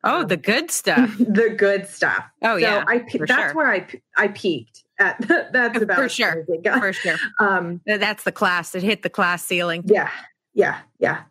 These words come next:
Speaker 2: Um, hit it out of the park on that one. And I loved the effect produced by alcohol
Speaker 1: Mm-hmm.
Speaker 2: immediately. And I remember my dad telling me, "You're a funny drunk."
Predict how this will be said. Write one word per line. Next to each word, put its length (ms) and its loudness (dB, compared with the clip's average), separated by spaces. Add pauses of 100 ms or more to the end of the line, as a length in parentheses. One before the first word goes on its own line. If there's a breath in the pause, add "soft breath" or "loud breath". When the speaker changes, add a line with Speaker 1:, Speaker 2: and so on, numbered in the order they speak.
(200)
Speaker 2:
Um, 320 2
hit 180 0
it 100 4
out 160 0
of 60 -2
the 60 -2
park 300 -2
on 140 -2
that 200 0
one. 300 -2 (300 soft breath)
And 840 0
I 260 2
loved 680 0
the 80 4
effect 420 -2
produced 380 -2
by 140 -2
alcohol 560 -2
Speaker 1:
Mm-hmm. 100 -6
Speaker 2:
immediately. 720 -4 (240)
And 240 4
I 80 2
remember 800 0 (240 loud breath)
my 160 2
dad 320 0
telling 320 0
me, 160 2
"You're 160 2
a 100 -8
funny 280 2
drunk." 440 -2